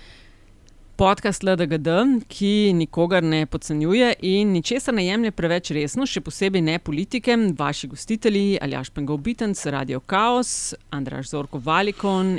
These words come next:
in Denis Sabaden, Primorske novice, tokrat z nami, pa Nataša Briški, Metina lista. Eh, za začetek je fajn povedati, da, em, se vam res lepo zahvaljujemo za poslušanje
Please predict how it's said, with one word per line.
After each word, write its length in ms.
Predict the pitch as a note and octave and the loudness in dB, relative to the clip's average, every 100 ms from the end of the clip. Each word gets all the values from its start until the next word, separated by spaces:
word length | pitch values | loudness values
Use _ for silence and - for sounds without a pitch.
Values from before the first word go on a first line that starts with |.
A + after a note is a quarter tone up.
| - | -2
in 320 | D#3+ D#3 D3+ | 0 0 0
Denis 340 | D#3 E3 E3 | 0 0 -2
Sabaden, 440 | - C#3+ C#3 C#3+ C#3+ | -4 -4 -2 -4 -4
Primorske 520 | C#3+ C#3 C3+ - C#3 | -4 -4 -6 -8 -6
novice, 380 | C#3+ A#3+ - C4+ | -4 -4 -4 -4
tokrat 340 | B3+ B3 A#3+ | -4 -4 -6
z 60 | A#3 | -2
nami, 380 | A3+ A3 A3 G#3+ | 0 2 2 0
pa 320 | - B3 B3+ | -4 -6 -4
Nataša 480 | G#3+ G3 E3 D#3 D#3 | -6 -6 -6 -6 -4
Briški, 320 | C#3 C#3 D#3 | -6 -6 -4
Metina 400 | C#3 B2+ C3+ B2+ | -4 -4 -6 -4
lista. 400 | F#3+ D4+ - A#3+ G3 - - - - - | 0 -2 0 -2 -2 -10 -20 -20 -20 -18
Eh, 240 | - F3+ F3 | -4 0 0
za 220 | D#3+ F3+ | 0 -2
začetek 480 | E3+ - C#4+ C#4+ G#3 | 0 -2 -2 -2 -4
je 60 | F3+ | -2
fajn 280 | G3 G3+ | 0 0
povedati, 720 | G#3+ D#3+ D3+ E3 B3+ - - F#3+ | -2 -2 0 0 -2 -6 -8 -8
da, 800 | D#3 F3+ F3+ F3+ F3+ F3 E3+ - - | -4 0 4 4 4 4 0 -4 -10
em, 680 | E3 D#3+ D#3 D#3+ D3+ D3 - - - - | -8 -6 -4 -4 -6 -8 -12 -20 -20 -18
se 300 | - - F#3 | -12 -6 -2
vam 300 | D#3 F3+ G3 - | 0 2 0 -4
res 320 | D#3+ E3 G#3 - | -4 -2 -2 -2
lepo 240 | F#3+ G3+ | -6 -4
zahvaljujemo 640 | G#3 - E3 F#3+ G3+ E3+ | -4 -2 0 2 2 2
za 400 | D#3+ D3+ D#3+ D#3 - | -2 0 0 0 -4
poslušanje 760 | D#3+ - G3 G#3 G3 E3+ D#3 | -10 -6 -6 -2 0 2 0